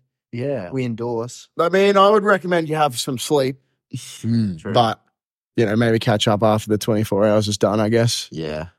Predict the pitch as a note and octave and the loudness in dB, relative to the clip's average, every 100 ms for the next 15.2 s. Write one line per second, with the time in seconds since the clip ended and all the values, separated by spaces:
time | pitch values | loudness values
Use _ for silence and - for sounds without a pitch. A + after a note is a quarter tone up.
0 | _ A2+ A2+ A#2 A2 A2+ - A#2+ A2 G#2 | _ 0 2 0 -2 -8 -8 -6 0 -2
1 | F2 F2+ D2 F2 D2+ - E2+ E2+ - G2+ | -2 -10 -14 -14 -12 -10 -10 -10 -10 -6
2 | G2+ F#2 _ _ - A#2 - - A#3+ A#3+ | -6 -8 _ _ -12 -2 0 4 4 4
3 | E4 A#3+ G3+ D#3+ D3+ B2+ B2 B2+ B2+ A#2+ | 4 4 4 2 -2 -4 -4 0 0 -2
4 | A#2 D#3 B2+ E3 C3+ D3+ _ D3+ A#2+ B2+ | -2 -2 0 -2 -2 -6 _ -10 -8 -8
5 | B2 B2+ C3+ C3+ _ - _ _ _ _ | -6 -8 -8 -12 _ -20 _ _ _ _
6 | _ - D#3 F#3 A#3 G#3 D3 B2 C#3 C3 | _ 0 2 2 4 2 2 2 0 2
7 | D#3+ - C3 B2 F3 D3+ B2+ - E2 D2 | 0 -2 -4 -4 -4 -6 -10 -10 -12 -12
8 | A2+ G#2+ A#2 - A2+ A#2+ - G#2 F2 C#3 | -12 -10 -10 -8 -6 -6 -10 -12 -6 -2
9 | F3 E3+ C3+ C3 B2+ C3+ A#2+ A#2+ A#2+ C#3+ | 0 0 -2 -8 -6 -4 -6 -2 0 2
10 | E3 E3 D#3+ B2+ B2 B2+ C#3+ D3 A2+ - | 2 4 2 2 2 2 2 0 -2 -4
11 | - - B2+ D#3+ F3 F3 E3 - F3+ D#3+ | -10 -2 4 4 6 4 4 2 2 4
12 | D3+ B2 D3+ G#3 F#3 D3 - D3+ E3+ G3 | 2 2 2 2 2 0 -4 -6 -6 -6
13 | B2+ A#2+ D#3+ E3 A2 A2 _ A2 A2+ G#2 | -8 -8 -10 -8 -10 -12 _ -8 -8 -8
14 | A2 B2 G2+ G#2+ G#2+ - A2+ A2 A2 - | -8 -8 -6 -6 -6 -8 -10 -6 -6 -8
15 | F#2 | -6